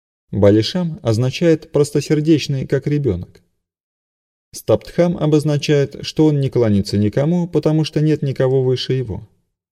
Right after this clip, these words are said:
Агьям указывает на то, что ему больше нечего узнавать, так как он уже знает все. Пандита Аманинам означает, что его почитают великие знатоки абсолютной истины.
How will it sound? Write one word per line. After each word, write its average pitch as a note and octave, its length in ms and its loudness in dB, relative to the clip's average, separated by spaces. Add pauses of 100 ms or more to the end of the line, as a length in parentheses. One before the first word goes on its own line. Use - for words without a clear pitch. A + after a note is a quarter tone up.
(960)
Агьям D#3+ 500 0
указывает F#2+ 560 0
на A2 160 -2
то, D#3+ 220 0 (200)
что - 220 0
ему D#3+ 220 2
больше D3+ 340 2
нечего G2 440 0
узнавать, C3+ 500 0 (280)
так - 220 2
как A2+ 220 -2
он F3+ 140 2
уже D3+ 260 2
знает C#3+ 320 0
все. F#2+ 360 -10 (1500)
Пандита G#2 520 2
Аманинам A2 580 -2
означает, D#3 720 0
что - 140 -4
его D#3 180 2
почитают C#3+ 540 0
великие B2+ 400 0
знатоки B2 400 -2
абсолютной B2 640 -2
истины. G#2 560 -8